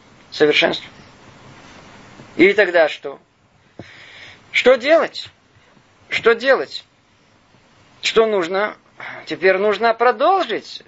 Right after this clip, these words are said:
Чтобы достичь совершенства, нужно теперь гораздо много усилий.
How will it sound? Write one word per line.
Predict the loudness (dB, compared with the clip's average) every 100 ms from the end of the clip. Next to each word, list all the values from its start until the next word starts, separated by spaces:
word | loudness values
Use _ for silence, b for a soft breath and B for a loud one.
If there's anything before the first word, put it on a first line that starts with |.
| -20
Чтобы | -10 -6 -4
достичь | -6 -4 -2
совершенства, | 2 2 2 0 -2 -4 -4 -4
нужно | -2 -4 -4 -2 0 0 -2 -4
теперь | -10 -4 -6
гораздо | -2 0 4 4 2 -4
много | -6 -8 -8
усилий. | -8 -2 0 0 -4